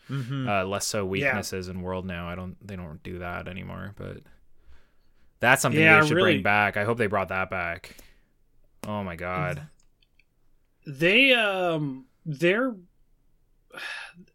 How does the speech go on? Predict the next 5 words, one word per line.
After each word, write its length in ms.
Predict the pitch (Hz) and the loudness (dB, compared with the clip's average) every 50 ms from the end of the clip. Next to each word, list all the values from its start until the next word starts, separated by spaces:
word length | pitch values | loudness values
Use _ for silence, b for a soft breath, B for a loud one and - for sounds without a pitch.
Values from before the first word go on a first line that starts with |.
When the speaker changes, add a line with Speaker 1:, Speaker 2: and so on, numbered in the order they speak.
| _ _ | _ _
Speaker 3:
what 400 | - 156 147 151 165 202 226 254 | -12 -10 -8 -4 0 2 4 6
I 120 | 254 233 208 | 6 6 4
heard 560 | 160 - 208 214 208 190 175 156 147 139 - _ _ _ - - | 4 2 0 2 4 4 4 2 0 -4 -12 _ _ _ -20 -20
from, 640 | - - - 175 170 160 156 151 147 143 139 135 135 - | -12 -2 2 4 4 4 4 2 0 -2 -4 -8 -10 -8
uh, 260 | - 147 143 131 127 | -6 -4 -4 -4 -4